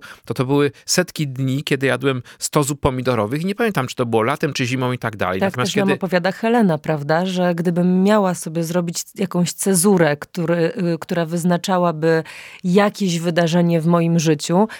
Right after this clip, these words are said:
Speaker 2: to ileż o tych zupach mogłabym opowiedzieć? Która byłaby na tyle być
Speaker 1: Tak.
Speaker 2: może istotna, żeby właśnie na niej, y, na niej złapać ten punkt, y, ciężkości?
Speaker 1: Ale sytuacja, kiedy, prawda, y, y,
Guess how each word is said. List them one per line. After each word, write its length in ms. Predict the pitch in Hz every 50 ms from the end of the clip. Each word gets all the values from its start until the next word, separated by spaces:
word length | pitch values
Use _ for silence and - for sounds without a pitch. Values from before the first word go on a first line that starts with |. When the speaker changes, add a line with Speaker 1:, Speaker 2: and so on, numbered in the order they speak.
| - -
Speaker 2:
to 100 | - 175 - -
ileż 320 | 277 247 233 240 233 - -
o 120 | - 214
tych 200 | - 220 190 202
zupach 380 | 180 175 220 - - 226 208 -
mogłabym 500 | 208 202 196 185 214 196 175 208 214 214
opowiedzieć? 640 | - 214 - 220 220 196 247 262 180 165 147 -
Która 340 | - - - 233 233 233 233
byłaby 520 | 202 185 214 220 226 220 190 190 208 208 185
na 80 | 196
tyle 360 | - - 226 214 220 214 208 - - - - - -
być 160 | - 180 214 190
Speaker 1:
Tak. 80 | 208
Speaker 2:
może 220 | 214 220 208 226 196
istotna, 540 | 208 - - - 220 208 - 233 220 220
żeby 240 | 220 208 214 190 202
właśnie 300 | 180 214 202 - - 214
na 120 | 202 202 208
niej, 460 | 208 202 202 202 196 196 196 - - 214 196 185 185 185 190 202 208
y, 40 | 196
na 120 | 190 196
niej 220 | 196 196 190 190 180
złapać 460 | 165 180 196 185 185 190 180 - -
ten 220 | - 180 175 175
punkt, 380 | 175 - 190 180 175 - - -
y, 220 | - 196 180 175
ciężkości? 760 | 170 - 185 180 170 - - 135 135 139 - - - 127 160 - _ _ _ - - - - - -
Speaker 1:
Ale 240 | 120 147 190 202 -
sytuacja, 440 | - - 165 - 139 156 165 - 170
kiedy, 220 | - 151 131 135 -
prawda, 540 | 135 131 120 123 131 127 123 120 123 123
y, 40 | -
y, 800 | 98 117 113 113 117 113 110 113 117 120 117 113 120 113 113